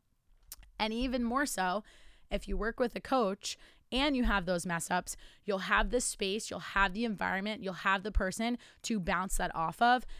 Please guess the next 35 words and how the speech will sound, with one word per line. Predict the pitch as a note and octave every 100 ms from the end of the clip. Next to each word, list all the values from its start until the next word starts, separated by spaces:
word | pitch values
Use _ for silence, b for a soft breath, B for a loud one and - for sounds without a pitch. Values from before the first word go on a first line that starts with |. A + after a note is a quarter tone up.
| B
And | G3+
I | G3 G3
would | F3+
love | F3+ F3+ F3
to | F3+
be | F3
that | E3
person | - - - -
for | -
you. | - - -
So | - G#3+
again, | F#3+ G3
if | F#3+ - -
any | A#3 C4+
interest, | B3 A#3 A3 A3 - - b b -
we're |
taking | F3+ C4+ B3 B3+
on | A#3+
new | A3+
clients | A3 G#3+ G3+ G3
inside | G3 - F#3+
of |
the | F3+
Fitness | - F3+ F#3
Fix | - F3
program | - F3+ F3+ F#3
right | F3
now. | F3+ F3 E3+
I'd | F#3 F3
love | F3+ G3
to | A#3+
help | F#3+ G3 G3
you | F#3+
before | F#3+ - F#3
January, | F#3 F3+ F3+ F3+ F3+ F3